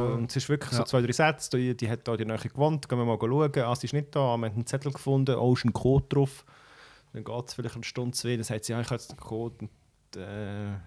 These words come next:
Speaker 2: dechiffriert und, äh,
Speaker 3: Mhm.
Speaker 2: dort neben hat sie etwas hinterlassen, vielleicht ist sie dort. Dann gehst du mal, findest du nur das Auto mit Material und dann sagt sie, ja, jetzt hat sie den zweiten Teil noch und dann gehst du noch dort und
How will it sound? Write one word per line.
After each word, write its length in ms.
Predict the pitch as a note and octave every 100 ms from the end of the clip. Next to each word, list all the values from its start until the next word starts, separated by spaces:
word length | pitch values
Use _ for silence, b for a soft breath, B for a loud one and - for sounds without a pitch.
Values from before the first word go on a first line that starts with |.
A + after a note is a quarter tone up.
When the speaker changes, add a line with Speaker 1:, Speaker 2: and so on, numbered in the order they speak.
| -
Speaker 2:
dechiffriert 760 | A2 - - C3 C3+ C#3 -
und, 320 | A2+ A2 A2 A2
äh, 380 | G#2+ G#2+ G#2+
Speaker 3:
Mhm. 280 | G#2 G2 G#2 - _ -
Speaker 2:
dort 220 | A#2 B2
neben 200 | A2+ A2
hat 140 | A2
sie 60 | B2
etwas 380 | A2 A2 - -
hinterlassen, 560 | A2 A2+ A2+ A#2+ C3+ B2
vielleicht 180 | A2+ A#2
ist 140 | -
sie 100 | -
dort. 400 | A#2 C3+ C3+ - B B B _
Dann 60 | - G#2+
gehst 120 | A2+
du 60 | A2
mal, 160 | A2+
findest 260 | - G#2+ -
du 40 |
nur 40 | G#2+
das 160 | -
Auto 320 | D#2+ A2+ - A2+
mit 100 | G#2
Material 720 | G#2 - A2 G#2+ G#2+ G#2+ G#2+
und 240 | G#2 G2+
dann 160 | G#2 G2+
sagt 200 | G#2+ G2+
sie, 60 | A2+
ja, 60 |
jetzt 160 | A#2 A#2
hat 80 | G#2+
sie 120 | A#2
den 80 | A2+
zweiten 380 | C#3 C#3 C#3 -
Teil 280 | B2+ B2+ B2
noch 340 | A#2+ A#2+ A#2+
und 180 | A2+ -
dann 160 | G2+ G2+
gehst 240 | A2 -
du 40 |
noch 40 | G#2+
dort 320 | C3 C3+ -
und 280 | G#2+ G#2+